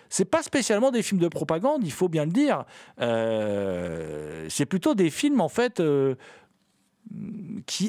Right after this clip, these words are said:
évitent en fait toute polémique. C'est plutôt des films qui évitent, euh, et à l'image de La fille au vautour, l'autre film, qui est un film de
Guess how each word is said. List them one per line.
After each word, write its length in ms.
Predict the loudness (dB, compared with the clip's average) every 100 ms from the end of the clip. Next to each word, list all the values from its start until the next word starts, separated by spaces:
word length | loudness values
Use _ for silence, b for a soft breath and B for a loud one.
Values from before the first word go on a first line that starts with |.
| 0
évitent 340 | 2 2 2
en 60 | 0
fait 160 | -2
toute 200 | -4 -8
polémique. 460 | 0 2 4 2 0
C'est 120 | -4
plutôt 260 | -4 -2 0
des 140 | 0
films 260 | 2 0 2
qui 160 | 0
évitent, 320 | 0 0 0
euh, 180 | 0 0 B B B B
et 240 | -4 -4
à 160 | 0 0
l'image 420 | 2 2 2 2
de 100 | 0
La 140 | 0 0
fille 240 | 2 2
au 80 | 4
vautour, 400 | 2 0 2 4
l'autre 340 | 4 2 -2
film, 360 | -2 -2 -2 -2
qui 160 | -4
est 40 | -4
un 140 | -4
film 160 | -4 -2
de 140 | -2